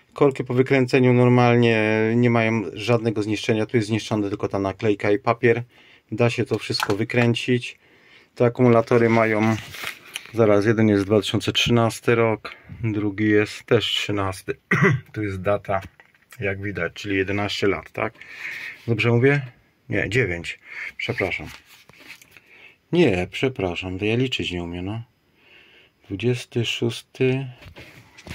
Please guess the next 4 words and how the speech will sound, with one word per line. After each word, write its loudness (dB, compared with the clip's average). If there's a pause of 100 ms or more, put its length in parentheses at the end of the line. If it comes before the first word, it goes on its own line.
(300)
dwudziesty -8
szósty, -8
dwa -8
tysiące -10